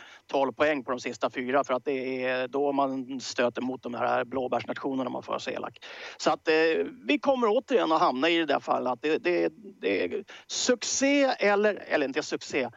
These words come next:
Eh, bra V M eller katastrof-V M, det hamnar på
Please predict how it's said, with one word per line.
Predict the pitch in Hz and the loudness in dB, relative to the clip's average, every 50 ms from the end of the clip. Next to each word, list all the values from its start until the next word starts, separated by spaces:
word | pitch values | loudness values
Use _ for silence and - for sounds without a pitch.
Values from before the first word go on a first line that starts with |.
| - - - _ _ _ - | -18 -20 -20 _ _ _ -4
Eh, | - - - - - - - _ _ 175 147 | -2 0 0 0 -2 -2 -6 _ _ -20 0
bra | 143 202 202 233 254 269 262 | 0 2 4 6 4 4 4
V | 226 247 240 220 202 | 4 4 4 6 6
M | 196 196 190 - | 4 4 4 2
eller | 175 170 165 160 | 2 4 4 2
katastrof-V | _ - 170 - 156 156 - - 190 170 143 - 165 185 208 226 208 | _ 0 0 2 2 -2 0 -2 0 -2 -2 -2 2 2 4 4 4
M, | - 127 127 120 | 2 0 -2 -2
det | 151 | 0
hamnar | 165 190 175 131 127 131 143 143 | 2 2 2 0 2 0 -2 -2
på | - - 139 131 131 131 | -2 -4 -6 -4 -4 -6